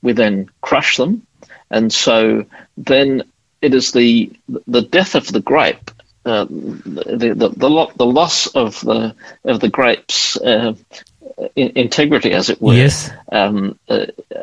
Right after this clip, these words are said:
Speaker 1: it, it, it is squeezed. You, you throw
Speaker 2: Mm.
Speaker 1: away the bit that you don't want, you get the juice. And so, uh, e-, eating bread, which we do every day, and, and drinking things like, you,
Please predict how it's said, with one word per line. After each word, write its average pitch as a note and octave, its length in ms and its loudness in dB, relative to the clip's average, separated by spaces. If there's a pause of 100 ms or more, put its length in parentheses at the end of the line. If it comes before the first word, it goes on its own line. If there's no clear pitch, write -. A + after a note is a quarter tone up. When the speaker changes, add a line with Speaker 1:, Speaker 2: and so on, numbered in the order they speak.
(140)
Speaker 1:
it, - 460 -4
it, - 220 -6
it B2+ 120 0
is A2 140 2
squeezed. D#3 800 2
You, A2+ 240 0
you A2+ 120 2
throw C3+ 240 0
Speaker 2:
Mm. C3 100 4
Speaker 1:
away C3 180 4
the A#2 100 -2
bit - 240 -2
that - 120 -2
you A2+ 60 -2
don't B2+ 200 2
want, B2+ 200 -2
you A2+ 80 0
get - 160 0
the A2+ 80 0
juice. A#2+ 420 0 (280)
And B2+ 120 -4
so, D3 300 2 (640)
uh, A2+ 200 -2 (200)
e-, - 280 -2
eating G3+ 380 2
bread, C#3+ 320 4
which A#2+ 220 0
we D3 120 4
do C#3+ 180 4
every B2 240 2
day, C3 260 2
and, G#2 120 0
and A#2 180 0
drinking D#3+ 600 0
things D3 380 0
like, A#2 200 0
you, - 260 -10